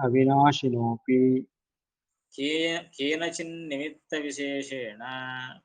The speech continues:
Speaker 1: केनचिन्निमित्तविशेषेण, केनचिन्निमित्तविशेषेण
Speaker 2: स्यात्।
Speaker 1: स्यात्, स्यात्।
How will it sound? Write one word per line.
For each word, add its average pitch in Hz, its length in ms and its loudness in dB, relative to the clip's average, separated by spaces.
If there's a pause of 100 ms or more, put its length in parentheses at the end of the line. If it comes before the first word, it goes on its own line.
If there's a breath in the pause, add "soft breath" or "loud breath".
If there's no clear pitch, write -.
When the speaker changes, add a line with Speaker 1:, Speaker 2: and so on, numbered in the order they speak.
(680)
Speaker 1:
केनचिन्निमित्तविशेषेण, 131 2250 8 (540)
केनचिन्निमित्तविशेषेण 127 2250 6 (1080)
Speaker 2:
स्यात्। 135 640 -2 (1040)
Speaker 1:
स्यात्, 127 720 8 (280)
स्यात्। 120 760 6